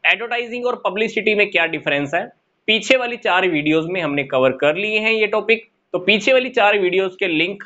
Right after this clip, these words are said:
मैंने आपको इसी वीडियो के डिस्क्रिप्शन बॉक्स में दिए हुए हैं। अब हम स्टार्ट करने जा रहे हैं पब्लिक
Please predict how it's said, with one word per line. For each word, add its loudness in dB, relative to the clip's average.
मैंने 0
आपको 0
इसी 0
वीडियो 4
के 2
डिस्क्रिप्शन -4
बॉक्स 0
में 0
दिए 2
हुए -6
हैं। -14
अब 0
हम -8
स्टार्ट -4
करने -10
जा -2
रहे -2
हैं -6
पब्लिक 2